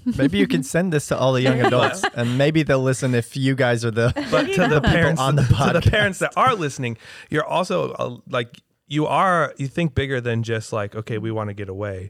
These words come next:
Speaker 1: Yeah.
Speaker 2: You're giving an opportunity for someone that is, yes, maybe not, like, a whole lot older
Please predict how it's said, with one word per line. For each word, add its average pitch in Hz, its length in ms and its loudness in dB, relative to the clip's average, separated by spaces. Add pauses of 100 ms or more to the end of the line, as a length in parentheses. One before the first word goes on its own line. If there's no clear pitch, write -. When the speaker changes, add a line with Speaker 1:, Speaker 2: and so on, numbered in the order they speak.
Speaker 1:
Yeah. 101 320 -4
Speaker 2:
You're 135 140 -4
giving 151 480 -4
an 117 100 -2
opportunity 113 640 -4
for 110 160 -8
someone 117 320 -4
that 113 180 -4
is, 127 240 -6
yes, 135 360 -4
maybe 139 380 -4
not, 127 280 -2
like, 120 200 -6
a 104 100 -10
whole 180 300 0
lot 175 280 2
older 170 500 -2